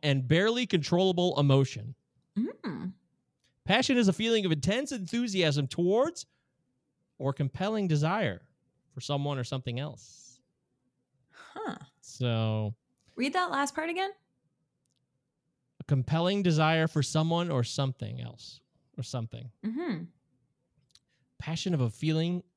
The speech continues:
Speaker 1: of intense enthusiasm. That's what passion is. It's an intense enthusias-, enthusiasm. So you're not just enthused, you have an intense enthusiasm. And that's what passion is. And all I can think about is that darn book I read last year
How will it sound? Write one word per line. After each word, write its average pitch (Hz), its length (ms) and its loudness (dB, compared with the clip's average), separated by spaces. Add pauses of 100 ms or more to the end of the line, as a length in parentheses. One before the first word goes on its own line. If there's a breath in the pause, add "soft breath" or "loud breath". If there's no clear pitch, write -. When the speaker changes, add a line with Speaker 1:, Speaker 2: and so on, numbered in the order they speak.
(200)
Speaker 1:
of 127 120 -2
intense 147 520 0
enthusiasm. 165 720 4
That's 160 180 0
what 226 100 0
passion 185 320 4
is. 175 200 2
It's 135 120 -4
an 156 120 -4
intense 226 640 0 (280)
enthusias-, 170 600 2
enthusiasm. 143 680 0 (160 loud breath)
So - 120 -12
you're 254 80 -4
not 415 180 4
just - 340 2
enthused, 156 680 2
you 151 80 2
have 131 100 2
an 110 60 0
intense 151 560 -4
enthusiasm. 113 720 0
And 123 60 -2
that's 214 180 -2
what 156 100 2
passion 147 380 0
is. 139 240 -2 (420 loud breath)
And 175 120 -4
all 392 340 2
I 277 100 0
can 214 160 -4
think 190 240 -4
about 202 320 -2
is 131 240 -2
that 120 360 -2
darn 190 360 0
book 175 260 2
I 143 80 4
read 131 420 2 (480)
last 139 340 -4
year 139 420 0